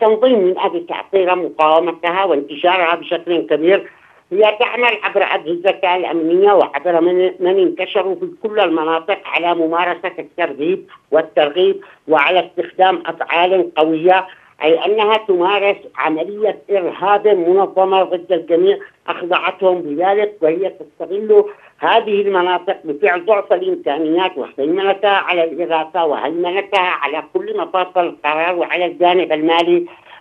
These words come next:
في إدارتها، في إدارة هذه المناطق. سوف يصبح الناس مضطرين أن يقاتلوا إلى جانبها من أجل أن يقتاتوا ويعيشوا.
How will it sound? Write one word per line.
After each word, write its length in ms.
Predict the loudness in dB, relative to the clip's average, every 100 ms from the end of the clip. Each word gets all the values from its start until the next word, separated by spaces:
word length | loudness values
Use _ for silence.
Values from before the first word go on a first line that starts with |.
| _
في 200 | -2 -2 -4
إدارتها، 720 | 0 2 0 -2 -2 -2 -2 -6
في 220 | -4 -4 -4
إدارة 440 | 0 2 2 0 0
هذه 360 | 0 0 0 0
المناطق. 580 | -2 -2 -2 -2 -4 -4 -4
سوف 160 | -4 0
يصبح 480 | -2 -2 -2 -2 0
الناس 340 | -2 0 0 -2 -18 -20 -10 0
مضطرين 720 | 0 2 2 2 0 2 0
أن 360 | 0 0 2
يقاتلوا 680 | 2 2 2 2 -2 -4 -2
إلى 300 | 2 2 2
جانبها 520 | 2 2 0 0 0 0
من 200 | -2 -2
أجل 240 | -2 0
أن 240 | 2 2
يقتاتوا 600 | 2 0 -2 -2 0 4
ويعيشوا. 560 | 6 6 4 -2 -4